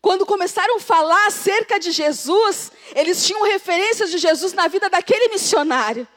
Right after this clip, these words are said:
Ele esteve aqui, ele viveu conosco, ele comeu conosco, ele morreu aqui, está enterrado aqui. Será que nós estamos passando referências de Deus, referências de Jesus, para que o mundo venha conhecer a Deus?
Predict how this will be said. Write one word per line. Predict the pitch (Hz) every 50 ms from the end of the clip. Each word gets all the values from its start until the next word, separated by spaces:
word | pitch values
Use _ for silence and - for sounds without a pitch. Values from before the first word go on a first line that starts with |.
| _ _ _ _ _ _ _ _ _ _ _ _ _ _ _ _ _ _ _ _ - 330
Ele | 233 311 381 381
esteve | 392 - - - 415 415 453 427 427
aqui, | 302 - - - 320 330
ele | 349 302 330
viveu | 302 339 302 233 370 415 480 466
conosco, | - 453 349 330 302 302 349 - - 392
ele | 359 302
comeu | - 392 359 311 311 370 427 480 480
conosco, | - 427 381 320 320 320 330 339 349 - - - - - - - -
ele | 320 370 381 415
morreu | 403 403 381 381 349 427 480 480 466
aqui, | - - - 370
está | 440 - - 392 370
enterrado | 381 349 - 339 339 311 330 320 359 339 311
aqui. | 294 277 - - - 240 220 226 233 _ _ _ _ _ _ _ _ _ _ _ _ _ _ _ _ _ _ _ _ _ _ _ _ _ _ _ _ _ _ _ _ _ _
Será | - - 370 349 381 381 440
que | 440 - 392 381 294 277 - _ _ _
nós | - 311 349 359 339
estamos | 330 - - 392 415 427 - -
passando | - - 349 339 - - - 370 392 427 427 427
referências | 440 359 339 330 - 330 285 302 339 403 453 403 440 392 359
de | - 311
Deus, | 285 226 302 311 359 403 440 - - - - - -
referências | - 349 339 - 349 320 302 311 381 453 453 427 440 349
de | 302 339
Jesus, | 285 339 302 254 330 359
para | - - 349
que | - -
o | 370 339
mundo | 320 320 370 427 466 494 480 392 392 359
venha | - - 392 453 480 427 415
conhecer | - 403 370 320 311 - - - 415 403
a | 381 320
Deus? | 262 240 339 392 440 453 349 - - - - -